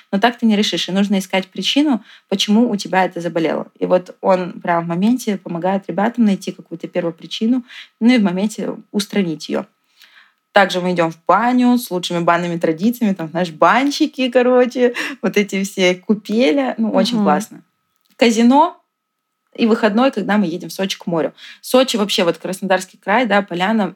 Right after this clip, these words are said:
Speaker 1: м, я в восторге от того, ш-, как здесь все устроено. То есть вот здесь ты в горах, снег,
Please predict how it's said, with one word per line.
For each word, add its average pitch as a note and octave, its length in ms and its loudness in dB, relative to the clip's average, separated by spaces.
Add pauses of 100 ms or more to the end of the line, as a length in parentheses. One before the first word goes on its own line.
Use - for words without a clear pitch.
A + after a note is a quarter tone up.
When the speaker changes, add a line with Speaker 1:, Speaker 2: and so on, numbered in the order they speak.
(120)
Speaker 1:
м, F3+ 120 -6
я F#3+ 220 2
в F#3 120 -12
восторге F#3 460 -2
от D#3+ 80 -8
того, G3+ 340 -4
ш-, - 220 -18
как F3+ 220 0
здесь F3+ 200 -6
все E3+ 140 -6
устроено. D#3+ 420 -2
То D#3 100 -10
есть E3 160 -10
вот F3+ 140 -2
здесь F#3 240 -4
ты - 100 -20
в - 40 -20
горах, F3+ 420 0
снег, F#3 480 -4